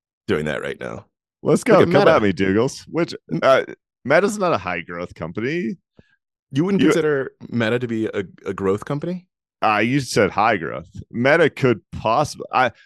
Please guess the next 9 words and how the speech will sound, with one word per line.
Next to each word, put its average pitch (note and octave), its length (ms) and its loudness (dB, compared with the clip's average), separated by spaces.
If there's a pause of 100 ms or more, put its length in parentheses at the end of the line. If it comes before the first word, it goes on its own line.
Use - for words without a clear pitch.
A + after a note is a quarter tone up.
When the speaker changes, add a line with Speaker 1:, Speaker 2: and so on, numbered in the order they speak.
(240)
Speaker 2:
I D#3+ 320 4
own A#2+ 260 0
Meta. F2 400 -2
I C#3+ 120 0
consider, C#3 480 -8
when B2 420 -2
Meta D#3 240 0
was B2 180 -2
at A#2+ 200 -2